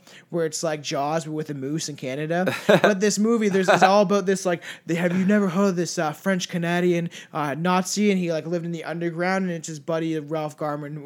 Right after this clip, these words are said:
Speaker 1: that they would do a
Speaker 2: That's
Speaker 1: podcast
Speaker 2: fucking
Speaker 1: together,
Speaker 2: crazy.
Speaker 1: and he's, like, a crazy Nazi that does all these impressions and shit, and
Speaker 2: Man.
Speaker 1: he made, he, he made fucking, like, Nazi
Speaker 2: Is it a
Speaker 1: bratwurst.
Speaker 2: coincidence that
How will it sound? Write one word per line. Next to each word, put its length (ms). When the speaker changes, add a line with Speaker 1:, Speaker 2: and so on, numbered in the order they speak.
Speaker 1:
that 160
they 160
would 160
do 120
a 40
Speaker 2:
That's 260
Speaker 1:
podcast 60
Speaker 2:
fucking 240
Speaker 1:
together, 340
Speaker 2:
crazy. 360
Speaker 1:
and 80
he's, 200
like, 120
a 60
crazy 460
Nazi 360
that 120
does 140
all 100
these 160
impressions 580
and 100
shit, 320
and 140
Speaker 2:
Man. 120
Speaker 1:
he 60
made, 200
he, 260
he 120
made 520
fucking, 500
like, 260
Nazi 440
Speaker 2:
Is 160
it 100
a 60
Speaker 1:
bratwurst. 60
Speaker 2:
coincidence 720
that 360